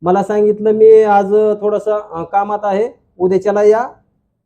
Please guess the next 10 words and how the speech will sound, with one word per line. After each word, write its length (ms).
त्यानंतर 580
तीन 320
बारा 300
दोन 220
हजार 260
चोवीस 400
रोजी 320
दुसऱ्या 300
दिवशी 280
गेलो. 340